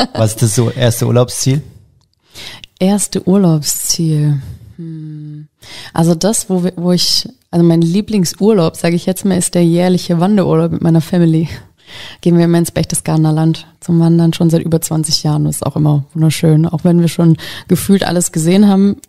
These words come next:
Speaker 2: finden wir trotzdem immer noch eine Str-, eine Gegend, wo du noch nicht unterwegs warst.
Speaker 1: Okay, also der nächste Familienausflug, der kommt.
Speaker 2: Mhm.
Speaker 1: Ja, wir gehen noch mal in eine Unterbrechung, hören uns noch mal deine Playlist an, deine Motivation-Playlist.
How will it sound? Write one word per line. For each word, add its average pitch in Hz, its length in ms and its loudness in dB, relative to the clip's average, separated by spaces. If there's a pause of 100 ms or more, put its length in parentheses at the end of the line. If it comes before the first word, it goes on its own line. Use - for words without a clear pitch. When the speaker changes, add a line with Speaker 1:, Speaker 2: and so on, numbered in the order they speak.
Speaker 2:
finden 185 340 -2
wir 175 100 2
trotzdem 180 360 -4
immer 175 160 2
noch 170 160 2
eine 165 100 2
Str-, - 260 -6
eine 165 280 4
Gegend, 175 400 2 (340)
wo 170 120 0
du 165 60 6
noch 160 140 2
nicht 160 200 0
unterwegs 156 440 0
warst. 151 280 -2 (640)
Speaker 1:
Okay, 104 320 -2
also 98 260 0 (400)
der 101 60 -2
nächste 101 460 -2
Familienausflug, 110 840 -2
der 104 100 2
kommt. 147 360 -2 (420)
Speaker 2:
Mhm. 175 300 -16 (380)
Speaker 1:
Ja, 135 280 2
wir 139 80 4
gehen 165 220 0
noch 165 120 0
mal 156 300 2
in 139 220 0
eine 127 260 4
Unterbrechung, 120 720 4 (300)
hören 117 160 4
uns 113 160 2
noch 113 80 4
mal 104 320 4 (340)
deine 113 300 4
Playlist 113 500 0
an, 104 300 -2
deine 104 240 2
Motivation-Playlist. 104 1080 0